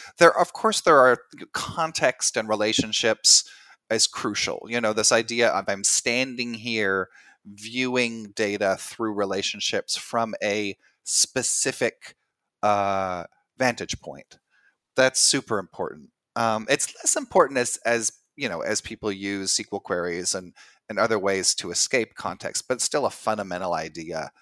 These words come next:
on the FileMak-, FileMaker platform. Attendant to that is finding, uh, naming conventions or relational structures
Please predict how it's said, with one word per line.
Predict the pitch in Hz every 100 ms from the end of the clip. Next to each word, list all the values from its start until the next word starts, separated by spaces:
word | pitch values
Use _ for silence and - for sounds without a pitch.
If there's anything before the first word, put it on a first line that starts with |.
| _ _ _ -
on | 101
the |
FileMak-, | 90 92 87 82 - _ -
FileMaker | 90 80 80
platform. | - 85 - - 80 - _ _ _ _ -
Attendant | 139 - - 226 208 180 143 -
to | - 110
that | 101 98 98 98 _ _ _ -
is | 113 110 110 110 104 - - - - _
finding, | - 135 123 123 120 117 110 107 - -
uh, | 113 101 98
naming | 107 117 120
conventions | 117 120 104 98 - 101 92
or | 90 92
relational | 92 92 - 90
structures | 90 - 85 - 95 85 85